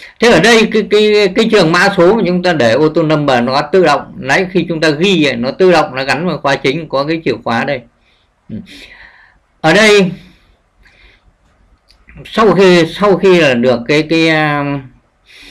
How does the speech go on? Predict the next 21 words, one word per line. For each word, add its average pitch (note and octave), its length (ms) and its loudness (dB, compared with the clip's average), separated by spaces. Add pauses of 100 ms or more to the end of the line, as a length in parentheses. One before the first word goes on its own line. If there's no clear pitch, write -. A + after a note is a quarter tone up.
(300)
à, C3+ 260 -2
khai D#3 320 0
được C3 140 2
cái C#3+ 80 0
cấu F3 240 2
trúc B3 180 2
rồi, C3 360 4
chúng F3 160 -2
ta E3 260 2
có D3+ 160 -2
thể A#2 180 0
là G#2 300 -4 (460)
chuyển C3 340 0
sang D#3+ 380 -2 (560)
cái G3 160 0
chế G3+ 160 2
độ C#3+ 380 -2
gọi B2 180 -4
là G#2+ 300 -4
data, C#3+ 560 0 (1300)
data D3 340 0